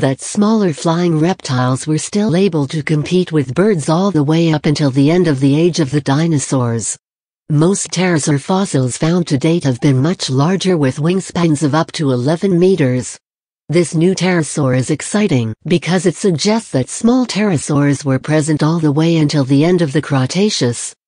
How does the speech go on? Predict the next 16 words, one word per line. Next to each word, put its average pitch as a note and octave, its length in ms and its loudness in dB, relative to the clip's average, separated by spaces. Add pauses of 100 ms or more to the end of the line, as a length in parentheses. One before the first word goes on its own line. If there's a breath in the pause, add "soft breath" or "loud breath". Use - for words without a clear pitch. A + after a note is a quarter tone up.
and C#3 300 0
weren't D3 200 0
outcompeted E3+ 800 0
by B2+ 220 0
birds, B2 520 -2 (220)
said G#3 320 -2
lead F#3 320 0
scientist C3 720 -2
Elizabeth C#3+ 580 0
Martin D#3 360 0
Silverstone C#3 920 0
from D#3 200 0
the F3+ 80 2
University F#3 760 2
of C#3+ 100 0
Southampton. D3+ 960 -2